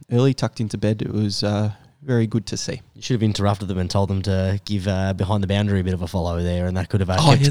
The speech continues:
Speaker 2: kept
Speaker 1: would,
Speaker 2: their night entertaining.
Speaker 1: they would have loved it. Um, but you do speak of Collingwood versus Fremantle and the, the domination that,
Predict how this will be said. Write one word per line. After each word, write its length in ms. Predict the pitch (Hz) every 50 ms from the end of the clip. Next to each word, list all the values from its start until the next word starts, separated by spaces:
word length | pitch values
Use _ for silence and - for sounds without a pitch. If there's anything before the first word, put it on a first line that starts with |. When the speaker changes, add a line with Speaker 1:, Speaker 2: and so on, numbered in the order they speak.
| 139 135
Speaker 2:
kept 40 |
Speaker 1:
would, 80 | 123 127
Speaker 2:
their 80 | 120 117
night 200 | 113 110 110 110
entertaining. 560 | 107 - 107 - - 107 107 104 104 101 95
Speaker 1:
they 100 | 120 120
would 60 | 113
have 80 | 113 110
loved 180 | 107 107 -
it. 100 | - - - _ _ - - - - - -
Um, 240 | 127 135 139 127 -
but 160 | - 139 -
you 100 | 135 131
do 140 | 127 135 151
speak 320 | 151 - - 156 135 - 139
of 100 | 117 -
Collingwood 380 | - 127 120 123 120 120 110
versus 260 | 107 110 113 - 107
Fremantle 480 | - - 110 110 113 110 110 107 104 107
and 160 | 110 110 113
the, 180 | 110 107 110 - -
the 100 | - 117
domination 760 | 104 - - 117 117 123 120 110 104 107 110 - - 110 110
that, 160 | 107 107 -